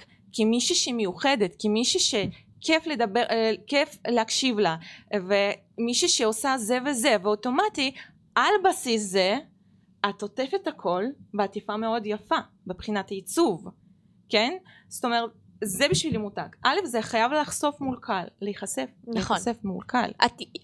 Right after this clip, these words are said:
Speaker 2: את, דרך אגב, סתם מעניין אותי לדעת, בקורסים שלך, את מביאה לתלמידות שלך גם כזה שיווק ומכירות ודברים שחשוב להם לדעת?
Speaker 1: כמובן, כן. אנחנו בסוף הקורס, יש לנו סדנת, אה, שיווק ועסק,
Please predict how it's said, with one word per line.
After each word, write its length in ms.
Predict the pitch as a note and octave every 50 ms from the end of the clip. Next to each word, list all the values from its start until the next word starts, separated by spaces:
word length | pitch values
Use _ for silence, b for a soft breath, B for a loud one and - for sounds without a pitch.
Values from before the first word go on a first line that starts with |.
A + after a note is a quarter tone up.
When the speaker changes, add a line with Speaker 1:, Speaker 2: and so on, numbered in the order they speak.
| - A#3+
Speaker 2:
את, 180 | B3 - - -
דרך 280 | A3 G#3 B3+ C#4 C4 D4
אגב, 200 | C#4+ C#4 A#3+ F#3+ -
סתם 260 | - - - B3+ A#3 C4
מעניין 240 | D4+ D#4 B3+ G3+ G3
אותי 120 | - G3
לדעת, 320 | F#3 F3+ F3 F3 E3+ -
בקורסים 680 | G3 G3+ G3 F#3+ - - - - C4+ C#4 D4+ - F4+ D#4+
שלך, 260 | - A3 E3+ E3+ -
את 80 | F#3+ -
מביאה 280 | G3+ G3 F#3+ G3 G3+
לתלמידות 380 | C4 D4 - A#3+ G3+ G3 G3+ G#3
שלך 180 | - B3 - A#3
גם 180 | G3 F3+ F3+
כזה 220 | - G#3+ F#3+ G3+ F#3
שיווק 540 | - - - A3 F3+ F3+ G3 A3 B3+ B3 C4
ומכירות 440 | A3 G#3 G3 F#3+ - G3+ G3 G#3 G#3+ G#3
ודברים 260 | G3 G3+ G3 G3 G#3
שחשוב 420 | - A#3+ A3 A3 - F#3+ - G#3
להם 160 | G#3+ G#3+ G3+ F#3+
לדעת? 400 | F3+ F3 F#3 F#3 G#3+ - - - B B B
Speaker 1:
כמובן, 460 | B A3+ G#3 G3 F#3 E3 D#3+ D#3 E3 E3+ - _ _ _ _ -
כן. 240 | - G3+ F3+ F#3 A3+ D4 - - -
אנחנו 460 | - G3 F#3+ F#3 - - A#3 A3+ A3+ F#3+
בסוף 320 | G#3 - - C4 C4 -
הקורס, 500 | A#3+ - - A3+ A#3+ D4+ G4+ - - - B B B B B
יש 200 | G#3 G#3 - B3
לנו 220 | A#3 A3 G3+ F#3
סדנת, 540 | - - A3 G3 F#3+ A3 A3+ A#3 A3+ - G#3
אה, 440 | G3+ F#3+ F3+ F#3 F#3 F3+ F3+ F3 E3+ - _
שיווק 600 | - - - A3+ G#3+ E3+ E3 F#3 G3+ C#4+ - - - -
ועסק, 720 | F3 G3 F3 E3 - - F3+ F3 - - E4 G#4 -